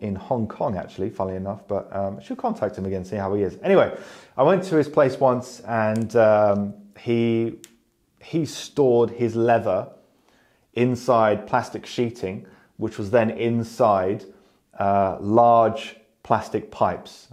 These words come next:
okay? I think they were A B S pipes or something like that. And he was like, "Oh yeah, I got some really nice leather to show you, got some really nice leather." And, uh, he pulled it out,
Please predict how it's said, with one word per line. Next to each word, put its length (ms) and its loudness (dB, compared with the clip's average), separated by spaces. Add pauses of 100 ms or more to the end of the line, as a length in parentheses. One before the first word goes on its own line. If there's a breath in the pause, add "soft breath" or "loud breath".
okay? 380 -2
I 120 -4
think 160 -6
they 60 -2
were 140 -2
A 140 2
B 160 -2
S 140 -2
pipes 340 -6
or 60 -8
something 300 -12
like 160 -10
that. 240 -6 (1300 loud breath)
And 80 -2
he 20 6
was 80 4
like, 180 4
"Oh 120 6
yeah, 200 6
I 40 6
got 140 -4
some 120 -8
really 240 4
nice 240 0
leather 220 2
to 100 -10
show 160 2
you, 100 4
got 140 -4
some 140 -6
really 200 4
nice 220 -4
leather." 300 0 (640 soft breath)
And, 360 -2
uh, 220 4
he 60 -8
pulled 320 2
it 80 0
out, 500 2